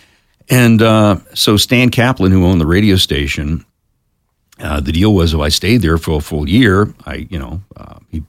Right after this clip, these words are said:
picked up all the moving expenses, but I, you know, I'd had to pay him back. So I went into him and I said, "I, I have this opportunity to go to Philadelphia and work at W F I L." And he says, he says, he said, "You know, you owe me the moving costs back." And I said, "Yeah, I know. Can we work out something on that?" He says, "Yeah."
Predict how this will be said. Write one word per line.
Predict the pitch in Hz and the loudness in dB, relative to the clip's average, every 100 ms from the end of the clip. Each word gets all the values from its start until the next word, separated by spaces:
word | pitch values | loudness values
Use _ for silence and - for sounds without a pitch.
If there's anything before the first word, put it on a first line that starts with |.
| - | -12
picked | 73 67 | -12 -12
up | 53 | -12
all | 64 | -8
the | 78 | -2
moving | 92 107 73 | 0 2 0
expenses, | - 67 73 - 92 | -4 -10 -10 -8 -8
but | - - _ _ - | -8 -12 _ _ -20
I, | - - | -20 -18
you | - _ - | -20 _ -20
know, | - - | -20 -16
I'd | - - | -18 -16
had | 71 | -18
to | - | -10
pay | - | -8
him | 71 | -6
back. | 82 104 101 | -2 -2 -2
So | - | -4
I | 64 | -4
went | 71 78 | -4 -2
into | 87 76 | 0 -2
him | 71 | -4
and | 69 | -8
I | |
said, | 71 69 - | -10 -10 -10
"I, | 76 80 - | -10 -10 -6
I | |
have | 107 | -8
this | - - | -6 -12
opportunity | - - 67 62 | -12 -8 -8 -8
to | |
go | 58 | -8
to | - | -10
Philadelphia | - - - 82 - | -10 -10 -6 -6 -8
and | - | -12
work | - - | -12 -16
at | - | -14
W | - - - - | -12 -12 -12 -12
F | - | -12
I | - 69 | -12 -12
L." | 73 | -12
And | - | -14
he | - | -14
says, | - - - | -12 -14 -16
he | - | -20
says, | - 82 _ | -20 -20 _
he | - | -20
said, | - - | -18 -12
"You | - | -8
know, | 180 | -8
you | 143 - | -10 -14
owe | - | -12
me | 101 | -12
the | - | -12
moving | - 113 156 87 73 | -8 -6 -6 -10 -10
costs | - - - | -10 -8 -10
back." | - - 98 107 | -10 -10 -10 -10
And | - - - - - | -14 -16 -8 -6 -2
I | 104 | -2
said, | - 82 | 0 0
"Yeah, | 90 90 98 98 | 0 0 0 0
I | 92 | 0
know. | 82 80 | 0 0
Can | - 98 | 0 0
we | 104 | 2
work | 110 104 | 2 2
out | 104 | 0
something | - 107 98 104 | 2 0 2 2
on | 101 | 4
that?" | 110 98 | 4 2
He | |
says, | 92 90 85 - - | 2 0 -2 -4 -4
"Yeah." | 160 127 - | -2 -2 -4